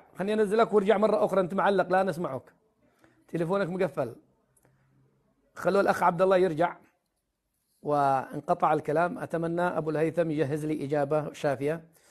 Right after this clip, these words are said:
والأخ ولد العاصمة، والأخ رأي مهاجر، وهشام. الذي عنده والذي ما عنده يقول لي، آه، مشي الدور أحسن، عشان لا تخوضوا في أمور ليست لكم. هذا الحسن الثاني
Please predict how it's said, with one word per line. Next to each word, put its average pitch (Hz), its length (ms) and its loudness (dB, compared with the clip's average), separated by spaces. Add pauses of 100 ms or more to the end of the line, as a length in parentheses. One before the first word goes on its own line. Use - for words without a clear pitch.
(380)
والأخ 143 320 0
ولد 143 140 0
العاصمة، 147 480 0
والأخ 143 300 -4
رأي 151 260 -2
مهاجر، 139 520 -4 (400)
وهشام. 143 400 -2
الذي 208 300 2
عنده 190 220 0
والذي 190 260 2
ما 208 100 4
عنده 214 320 0
يقول 208 300 2
لي، 220 360 4
آه، 175 480 4
مشي 190 280 -2
الدور 143 320 0
أحسن، 170 300 -2
عشان 170 240 -2
لا 208 120 4
تخوضوا 196 340 -2
في 165 180 -4
أمور 185 280 -4 (600)
ليست 165 360 0
لكم. 123 280 -8
هذا 214 180 2
الحسن 214 320 0
الثاني 202 540 0